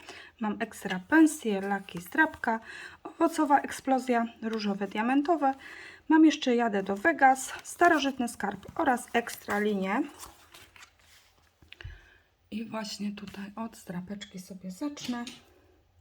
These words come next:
<clears throat> Tej malutkiej z numerem pięćdziesiątym. Przepraszam za moje chrząkania. M i L. M.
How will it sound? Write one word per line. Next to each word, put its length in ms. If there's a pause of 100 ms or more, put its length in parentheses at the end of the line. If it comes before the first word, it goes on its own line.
(800)
<clears throat> 2000
Tej 160
malutkiej 540
z 80
numerem 380
pięćdziesiątym. 840 (1300)
Przepraszam 640
za 120
moje 300
chrząkania. 840 (420)
M 240
i 140 (140)
L. 180 (3250)
M. 420